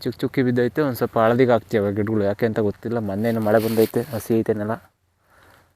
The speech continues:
ಹಂಗೂ ತೊಂದರೆ ಇಲ್ಲ, ಏನಕ್ಕೆ ಅಂತ ಗೊತ್ತಿಲ್ಲ, ಈ ಥರ ಆಗ್ತೈತೆ. ಅದಕ್ಕೆ ಒಂದು ಸ್ವಲ್ಪ ಸಂತೆ ಬೆನ್ನೂರಿಗೆ ಹೋಗಿ ನಮ್ಮ ಅಪ್ಪಾಜಿ ಅಲ್ಲಿ ಯಾವುದೋ ಕೇಳ್ಕೊಬಂದೈತೆ, ಏನು ಯಾರೋ ತಂದಿದ್ರೋ ಗೊತ್ತಿಲ್ಲ, ಅಲ್ಲಿ ಸಿಗುತ್ತೆ ಅಂತ ಹೇಳಿದ್ರೆ. ನಮಗೆ ಹತ್ರ ಇಪ್ಪತ್ತು ಇಪ್ಪತ್ತೈದು ಕಿಲೋಮೀಟ್ರ್ ಆಗುತ್ತೆ,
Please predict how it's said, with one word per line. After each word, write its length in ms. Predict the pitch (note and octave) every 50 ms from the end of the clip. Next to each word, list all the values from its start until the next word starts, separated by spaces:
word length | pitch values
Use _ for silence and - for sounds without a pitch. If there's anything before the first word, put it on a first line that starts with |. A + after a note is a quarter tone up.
| _ _
ಹಂಗೂ 200 | - - - C#3 C3 - B2
ತೊಂದರೆ 260 | A#2 A#2+ C3 C3 C3 B2
ಇಲ್ಲ, 120 | G#2 G2+ G2+ G2+ G2 G#2+ A#2
ಏನಕ್ಕೆ 260 | C3 C3+ - - C#3 C3+
ಅಂತ 100 | C3 - D#3 B2+
ಗೊತ್ತಿಲ್ಲ, 280 | A2+ - - G#2 F2+ - - _ _ _ -
ಈ 40 | B2 -
ಥರ 100 | - B2+ A#2 G#2
ಆಗ್ತೈತೆ. 440 | A2 A2 - - G#2+ F#2+ - - - - - - - - - - _ _ _ _ - - _ -
ಅದಕ್ಕೆ 240 | A2 A#2+ A#2 - C#3 B2
ಒಂದು 100 | A#2 A2
ಸ್ವಲ್ಪ 200 | - G#2 - - F#2+ F2+ F2+ F2 F2+ -
ಸಂತೆ 240 | G#2+ G#2+ G#2 - A#2 A2+
ಬೆನ್ನೂರಿಗೆ 320 | A#2 A2+ A#2 A2 A2 A2
ಹೋಗಿ 180 | A#2+ B2 A2+ A2 G#2+ G#2+
ನಮ್ಮ 160 | G#2 G2+ G2
ಅಪ್ಪಾಜಿ 240 | - - A2 G#2+ A2+
ಅಲ್ಲಿ 140 | G#2+ G#2 G#2+ G#2
ಯಾವುದೋ 180 | G#2 A2 G#2 G2 - _ _ _ - - - - - - - - - -
ಕೇಳ್ಕೊಬಂದೈತೆ, 680 | A#2+ A#2 A2+ - A#2 A#2 A2+ A2+ A2+ A2+ A2 - C#3 C#3+ C3+ B2+
ಏನು 140 | B2 A#2+ A2+ A2 G#2+ G#2 G#2 G#2 G2+ G2
ಯಾರೋ 140 | G2+ G#2+ A2+ -
ತಂದಿದ್ರೋ 340 | - G#2 G#2+ G#2+ G2+ A#2 A#2+ G#2+
ಗೊತ್ತಿಲ್ಲ, 360 | F#2+ F2 _ - G#2+ F#2+ F2+ G2 - _ _ _ _
ಅಲ್ಲಿ 140 | G2+ G2+ G2 -
ಸಿಗುತ್ತೆ 280 | A2 G#2+ A2+ - - A2+ A2
ಅಂತ 100 | G#2+ - G#2
ಹೇಳಿದ್ರೆ. 200 | G2 G2 A#2+ D3+ -
ನಮಗೆ 240 | D3 D3+ E3 E3+ F3 D3+
ಹತ್ರ 200 | C#3+ D3 - E3 D3 B2
ಇಪ್ಪತ್ತು 240 | - C#3+ C3 - C3
ಇಪ್ಪತ್ತೈದು 300 | - - B2+ - C3 B2+ -
ಕಿಲೋಮೀಟ್ರ್ 300 | C3 B2 C3+ C#3 - G#2+ A2
ಆಗುತ್ತೆ, 300 | A#2+ A#2 G#2 - -